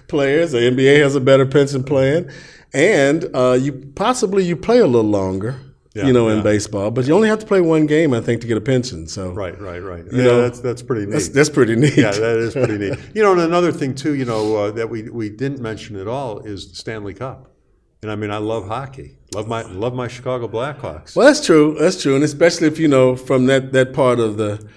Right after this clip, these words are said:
Speaker 1: the country.
Speaker 2: Right, right.
Speaker 1: Uh, I don't, I don't know if the Dallas Stars gets the same kind of audience as the Blackhawks will.
Speaker 2: They, they don't, but you know, um,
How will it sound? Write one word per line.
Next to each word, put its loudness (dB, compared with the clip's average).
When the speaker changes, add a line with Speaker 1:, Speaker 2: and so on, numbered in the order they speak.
Speaker 1:
the -2
country. -6
Speaker 2:
Right, -6
right. -12
Speaker 1:
Uh, -4
I -4
don't, 0
I -2
don't 0
know 4
if 0
the -6
Dallas 2
Stars 2
gets -4
the -8
same 0
kind -2
of -2
audience 0
as -4
the -2
Blackhawks -4
will. -14
Speaker 2:
They, -2
they -6
don't, -4
but -4
you -6
know, -2
um, -6